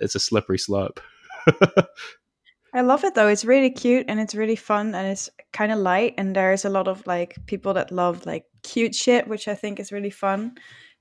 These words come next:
Speaker 1: I
Speaker 2: It's
Speaker 1: have a,
Speaker 2: kind
Speaker 1: I
Speaker 2: of
Speaker 1: have a
Speaker 2: a nice
Speaker 1: take on this, um, that is, like, it's the antithesis of, like, everything that's going on with,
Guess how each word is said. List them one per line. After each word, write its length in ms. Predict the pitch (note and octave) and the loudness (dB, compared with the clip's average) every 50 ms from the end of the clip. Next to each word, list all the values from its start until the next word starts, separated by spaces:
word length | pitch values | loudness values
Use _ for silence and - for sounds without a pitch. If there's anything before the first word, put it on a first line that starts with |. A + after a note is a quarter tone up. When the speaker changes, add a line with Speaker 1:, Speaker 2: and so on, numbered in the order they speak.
| - - G3 | -8 -4 -2
Speaker 1:
I 60 | C3 | 0
Speaker 2:
It's 80 | C3 A#2+ | 0 2
Speaker 1:
have 100 | C#3 - | 2 2
a, 20 | - | 4
Speaker 2:
kind 100 | - - | 4 4
Speaker 1:
I 40 | C3+ | 4
Speaker 2:
of 0 | |
Speaker 1:
have 80 | C3 | 4
a 60 | C#3 C#3+ | 4 2
Speaker 2:
a 40 | |
nice 260 | G#3+ G#3 - - A2+ - | 2 4 4 4 4 4
Speaker 1:
take 80 | B2 | 4
on 100 | A2+ A2 - G2 F#2+ | 2 2 2 2 0
this, 320 | G2 - - - - _ _ | 0 0 -2 -4 -6 _ _
um, 500 | - G#2 G#2 F#2+ F#2+ F2+ F#2 G2 F#2+ G#2+ | 2 2 4 4 2 0 -2 -2 0 0
that 160 | A2 G#2+ G2+ | 2 2 2
is, 160 | - A2 G#2+ G#2 | 2 0 2 2
like, 340 | G2 F#2+ F#2+ F#2 F#2 - - | 2 2 2 0 -2 -4 -4
it's 140 | - A#2+ - | -4 -2 -2
the 140 | - - - | -2 -4 -2
antithesis 880 | G#2 G2+ G#2 G2+ - A#2 G#2+ - - G#2 G2+ G2 - G#2 G#2 - - | -2 -2 0 2 2 0 0 2 2 0 0 2 2 2 2 2 0
of, 140 | G#2+ G2+ - | -2 -2 -2
like, 200 | G2 F#2 F#2+ - | -2 -2 -2 0
everything 380 | G#2 G2+ G2 G2 G#2 G#2+ G#2 | 0 0 0 2 2 2 0
that's 140 | G#2 - - - | 0 0 -2 -2
going 300 | - F#2+ F#2 F#2+ G2 G2 | -2 -2 -2 -2 -4 -4
on 220 | F#2+ F#2+ F#2+ F#2+ | -4 -4 -4 -4
with, 280 | G2 F#2+ F#2 - - | -4 -4 -6 -8 -10